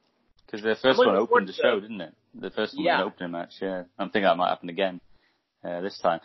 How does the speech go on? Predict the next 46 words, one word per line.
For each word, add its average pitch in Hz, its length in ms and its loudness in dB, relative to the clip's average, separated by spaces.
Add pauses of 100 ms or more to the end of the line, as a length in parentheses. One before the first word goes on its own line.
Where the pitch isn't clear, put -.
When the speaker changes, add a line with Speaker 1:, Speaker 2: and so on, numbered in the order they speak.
(120)
Speaker 1:
But 151 100 4
just 208 140 -2
think 196 160 2
about 113 140 6
this, 131 140 -4
Brent, 98 260 0
man. 92 180 -8 (600)
If 143 160 -6
this, - 440 -4
if 160 120 -6
they 202 80 2
do 202 160 2
it 175 80 2
like 151 100 -2
they 151 80 -6
did 131 160 -8
Blackpool, 98 640 -4
uh, 104 280 -2
so 110 200 -6
if - 140 -10
next 156 240 -6
week's 123 180 -6
N 117 120 -4
X 104 200 -14
T 110 80 -8
U 101 160 -4
K 98 380 2
is 95 380 -6
taped - 440 -2 (120)
prior 95 420 6 (100)
to, 90 320 -8 (500)
uh, 92 220 -2 (100)
TakeOver 85 520 -6 (360)
on 87 280 -8
Saturday, 90 560 0 (200)
uh, 95 60 -12
and 92 240 -6
then 92 160 -2
obviously 90 400 -4
they 85 120 -4
tape - 260 -8
three 87 260 -4
the 78 80 -14
next 82 300 -8
day, 80 160 -4 (420)
uh, - 160 6